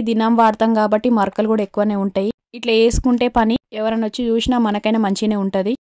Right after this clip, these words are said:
నీళ్ళు ఆరిపోయేదాకా పొట్టు అట్లనే పెడతా జల్లట్లా. ఇప్పటిదాకా చేసిన పనికి బాసనలు ఇన్ని అయినాయి. పదిహేను నిమిషాల దాకా అట్లనే పెట్టినా చల్లగా అయ్యేదాకా. అన్నం కూడా తినేసిన. మూతలు పెట్టి ఇక ఫ్రిడ్జ్లో పెడదామని చూస్తున్నా. పని ఇంకా పని చేస్తేనే దబ్బునైతది, అందుకే అట్లా వేసుకుంటా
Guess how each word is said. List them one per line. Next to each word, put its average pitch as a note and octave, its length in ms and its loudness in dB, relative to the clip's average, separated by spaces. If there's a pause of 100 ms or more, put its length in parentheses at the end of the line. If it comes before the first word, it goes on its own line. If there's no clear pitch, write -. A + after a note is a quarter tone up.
(160)
నీళ్ళు B3 240 -4
ఆరిపోయేదాకా A#3 520 0
పొట్టు A3 220 -2
అట్లనే A3 320 -2
పెడతా G3+ 220 -2 (100)
జల్లట్లా. G3+ 420 -2 (380)
ఇప్పటిదాకా A#3 460 -2
చేసిన B3 260 0
పనికి A3+ 300 -2
బాసనలు G#3+ 380 2
ఇన్ని G#3 160 0
అయినాయి. G3+ 240 -2 (640)
పదిహేను A3+ 340 -4
నిమిషాల A3+ 320 -2
దాకా A3 180 -2
అట్లనే G#3+ 280 -2
పెట్టినా G#3 300 -4
చల్లగా G3 300 -2
అయ్యేదాకా. F#3 400 -4 (200)
అన్నం A3+ 300 2
కూడా A#3+ 160 2
తినేసిన. G#3 400 0 (640)
మూతలు B3 340 -2
పెట్టి A#3 240 -2
ఇక A#3 120 0
ఫ్రిడ్జ్లో G#3 340 0
పెడదామని G#3 420 0
చూస్తున్నా. G3 440 -4 (380)
పని A3+ 180 -4
ఇంకా A#3+ 180 0
పని A#3+ 200 4
చేస్తేనే A#3+ 340 2
దబ్బునైతది, G#3+ 640 2 (260)
అందుకే A3 260 2
అట్లా A3 200 0
వేసుకుంటా G#3+ 440 2